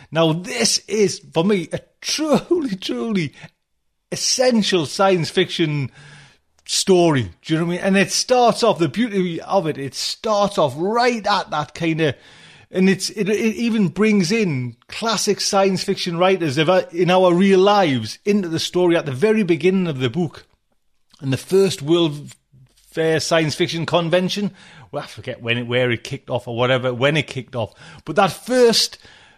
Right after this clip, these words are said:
one, which is went down in history anyways, it starts, the book and the stories start from there. Then it just expands, man. It just goes right into the future. Please get a hold of that.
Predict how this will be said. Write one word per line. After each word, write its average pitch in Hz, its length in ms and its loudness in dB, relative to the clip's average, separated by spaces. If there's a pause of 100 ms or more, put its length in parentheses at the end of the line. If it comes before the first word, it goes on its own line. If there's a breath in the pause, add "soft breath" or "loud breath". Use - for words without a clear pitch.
(160 soft breath)
one, 196 340 4
which 156 140 0
is 139 100 -4
went 180 260 4
down 196 260 4
in 175 80 0
history 160 440 0
anyways, 185 400 2
it 143 100 -6
starts, 247 560 0
the 160 100 -2
book 208 380 -6
and 165 100 -4
the 156 80 -4
stories 196 460 0
start 208 480 0
from 165 200 -2
there. 175 300 0
Then 156 360 -10
it 165 160 -12
just 151 480 -8
expands, 175 1200 -6
man. 127 160 -12
It 135 140 -12
just 160 440 -6
goes 240 640 0 (260 loud breath)
right 214 500 0
into 175 180 -6
the 151 140 -4
future. 180 540 -6 (460 loud breath)
Please 208 380 2 (220)
get 254 160 6
a 214 80 6
hold 175 260 4
of 135 80 2
that. - 380 -2